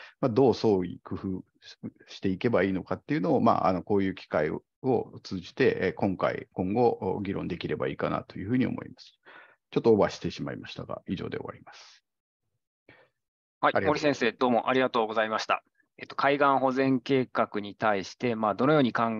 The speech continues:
Speaker 2: えていくか、これからですね、それから技術的にどんなアプローチが、あー、必要か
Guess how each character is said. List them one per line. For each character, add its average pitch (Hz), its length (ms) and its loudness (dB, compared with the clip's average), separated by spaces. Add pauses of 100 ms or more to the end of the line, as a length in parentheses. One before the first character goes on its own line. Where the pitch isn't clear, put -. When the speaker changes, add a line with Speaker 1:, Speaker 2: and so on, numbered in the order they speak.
Speaker 2:
え 104 100 2
て 104 220 -4
い 95 100 -4
く - 120 -12
か、 104 200 0
こ 120 120 -2
れ 107 80 -2
か 113 80 2
ら 98 80 2
で 82 80 -6
す - 100 -12
ね、 117 160 -2
そ - 140 -4
れ 113 80 0
か 117 160 0
ら 107 80 0
技 117 100 2
術 131 180 2
的 123 220 0
に 123 160 4
ど 123 140 4
ん 127 40 2
な 123 100 4
ア 120 40 2
プ 120 100 -6
ロ 120 100 2
ー - 20 -6
チ 107 140 -8
が、 98 200 0 (200)
あ 95 400 -2
ー、 - 0 - (160)
必 - 220 -6
要 107 120 2
か - 180 0